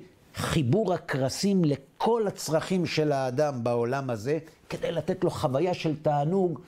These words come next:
מושלמת, גם חושית, גם רגשית וגם רוחנית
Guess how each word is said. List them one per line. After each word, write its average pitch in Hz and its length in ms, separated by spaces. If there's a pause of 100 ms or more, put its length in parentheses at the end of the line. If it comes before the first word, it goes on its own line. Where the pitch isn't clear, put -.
(260)
מושלמת, 233 1000 (520)
גם 247 280
חושית, 254 680 (340)
גם 247 300
רגשית 214 600 (260)
וגם 151 420
רוחנית 196 640